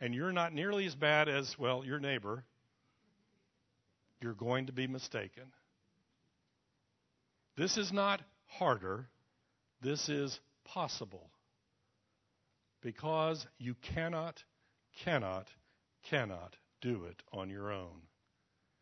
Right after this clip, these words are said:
It wasn't until Martin Luther realized that it is not my righteousness,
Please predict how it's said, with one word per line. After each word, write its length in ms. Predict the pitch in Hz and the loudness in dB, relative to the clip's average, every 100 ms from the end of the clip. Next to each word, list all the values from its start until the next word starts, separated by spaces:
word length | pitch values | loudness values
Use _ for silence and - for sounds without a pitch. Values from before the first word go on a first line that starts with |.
| _ _ _ | _ _ _
It 140 | 131 113 | -6 -2
wasn't 600 | 123 180 208 214 214 - _ _ _ _ | 4 6 6 0 -6 -12 _ _ _ _
until 800 | 131 135 - 175 180 185 180 170 - _ _ _ - | -2 -2 -2 0 2 4 2 0 -6 _ _ _ -10
Martin 460 | 117 135 175 190 170 | 0 4 4 2 0
Luther 380 | 165 156 165 | 2 0 0
realized 840 | 147 160 147 104 95 82 - - - - _ _ _ _ | -2 2 2 0 -4 -8 -14 -16 -18 -20 _ _ _ _
that 140 | 117 117 | -4 0
it 60 | |
is 160 | 127 117 | -2 2
not 240 | 143 156 | 4 4
my 260 | 151 156 170 | 4 4 4
righteousness, 880 | 147 120 110 107 - 104 98 - | 4 4 2 -4 -6 -6 -6 -8